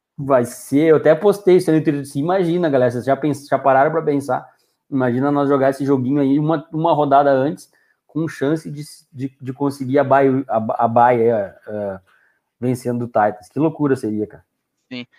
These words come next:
Speaker 2: É, e a gente já falou várias vezes o quão importante vai ser a seed um nessas situações, né? Jogar em casa, nos playoffs. Cara, é demais. E, mas é aquela, é isso, você, a gente pode ter esse domingo, mas mesmo perdendo para o Titans, não estou contando com derrota, mas caso perca,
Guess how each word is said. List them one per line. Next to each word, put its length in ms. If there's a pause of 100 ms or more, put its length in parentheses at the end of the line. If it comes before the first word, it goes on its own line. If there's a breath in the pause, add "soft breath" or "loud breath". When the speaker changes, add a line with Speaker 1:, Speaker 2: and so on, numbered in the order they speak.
Speaker 2:
É, 120
e 40
a 60
gente 180
já 240
falou 300
várias 320
vezes 200
o 60
quão 140
importante 720
vai 160
ser 240
a 60
seed 280
um 240
nessas 240
situações, 640
né? 140
Jogar 240
em 80
casa, 400
nos 140
playoffs. 640 (560 loud breath)
Cara, 260
é 20
demais. 440 (240 loud breath)
E, 120
mas 220
é 40
aquela, 300
é 80
isso, 220
você, 140 (100)
a 60
gente 200
pode 240
ter 100
esse 140
domingo, 400
mas 220
mesmo 300 (280)
perdendo 540
para 220
o 180
Titans, 220
não 100
estou 260
contando 320
com 140
derrota, 400
mas 160 (220)
caso 400
perca, 520